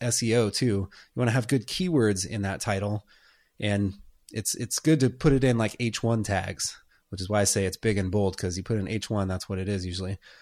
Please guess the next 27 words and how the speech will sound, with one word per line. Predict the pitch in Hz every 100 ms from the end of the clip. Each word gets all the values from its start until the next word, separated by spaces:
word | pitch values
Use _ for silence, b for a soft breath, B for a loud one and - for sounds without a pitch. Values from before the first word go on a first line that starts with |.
| B B
Um, | 107 104 98 98 - - _ _ _ _ _ _ - -
but | 101 127 120 - - 143 - _ _
that | 139 131
also | 139 147 123
helps | 120 120 -
the | - 110
search | - 107 113
engines | 104 98 95 -
find | 113 113 101
this | 98 -
and | 98 98
find | 113 104 101
the, | 98 120 -
the, | 107 104 101 - - - B B B -
the | 101
page | 123 110 101 98 - b b b _ _ _ _ - _ _ -
as | 131
far | - 123
as | 113 - -
it | 135 123
being | 131 117
relevant | 110 120 104 98 -
to | 110 101 98
what's | 101 101
in | 104
your | 95
website. | 95 95 - 82 -